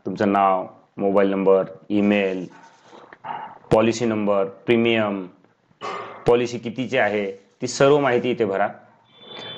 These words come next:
त्यानंतर registration झाल्याच्या नंतर मग परत ह्याच पोर्टलवरती येऊन registered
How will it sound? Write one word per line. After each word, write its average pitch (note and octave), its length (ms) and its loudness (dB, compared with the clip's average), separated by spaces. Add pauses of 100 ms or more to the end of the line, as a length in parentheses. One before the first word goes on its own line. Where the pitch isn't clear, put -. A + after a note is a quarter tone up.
त्यानंतर C3 420 2 (1300)
registration B2+ 580 2
झाल्याच्या B2 300 0
नंतर A#2+ 280 -4 (680)
मग A#2+ 80 4
परत C#3+ 320 2
ह्याच D#3 200 -2
पोर्टलवरती A#2+ 520 -2
येऊन G#2+ 280 0 (320)
registered C#3 680 2